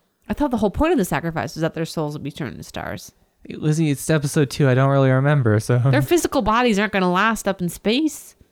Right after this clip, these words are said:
Speaker 2: All right, so their s-, wait, so their souls go to become a star then?
Speaker 1: Yo, yeah, and then their, and then their, uh,
Speaker 2: Their body
Speaker 1: their,
Speaker 2: goes
Speaker 1: their,
Speaker 2: to the
Speaker 1: yeah,
Speaker 2: domain of
Speaker 1: and
Speaker 2: no
Speaker 1: then,
Speaker 2: return?
Speaker 1: yeah, because their bodies are just empty husks.
Speaker 2: So this place is just a zombie wasteland.
Speaker 1: Essentially, maybe.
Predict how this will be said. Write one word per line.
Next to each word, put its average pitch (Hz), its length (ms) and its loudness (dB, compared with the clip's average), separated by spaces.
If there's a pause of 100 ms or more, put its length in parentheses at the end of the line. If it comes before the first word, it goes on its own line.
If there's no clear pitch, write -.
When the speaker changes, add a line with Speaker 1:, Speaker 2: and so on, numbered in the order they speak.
Speaker 2:
All 131 60 -4
right, 120 120 -4
so 123 160 -8
their 113 120 -2
s-, - 140 -12
wait, 139 220 -2
so 151 140 0
their 147 120 2
souls 185 360 -2
go 139 220 4
to 123 80 2
become 123 240 -2
a 113 80 -4
star 120 260 2
then? 95 200 -4 (140)
Speaker 1:
Yo, 277 300 2 (200)
yeah, 233 200 0
and 233 140 2
then 247 140 4
their, 247 220 4
and 226 120 0
then 233 100 -2
their, 220 240 2
uh, 175 360 2
Speaker 2:
Their 110 100 0
body 131 300 2
Speaker 1:
their, 175 80 -2
Speaker 2:
goes 196 100 4
Speaker 1:
their, 196 80 4
Speaker 2:
to 208 80 2
the 208 140 4
Speaker 1:
yeah, 254 160 6
Speaker 2:
domain 202 180 2
of 196 40 2
Speaker 1:
and 208 80 2
Speaker 2:
no 233 80 4
Speaker 1:
then, 262 140 4
Speaker 2:
return? 220 360 -2 (120)
Speaker 1:
yeah, 294 160 0
because 254 240 -2
their 233 120 0
bodies 220 340 2
are 214 60 2
just 202 220 -2
empty 202 260 -2
husks. - 680 -8 (380)
Speaker 2:
So - 180 -2
this 180 180 2
place 202 380 0
is 160 140 0
just 160 200 0
a 135 120 2
zombie 131 400 2
wasteland. 98 800 -2 (120)
Speaker 1:
Essentially, 262 680 -2
maybe. 165 400 -6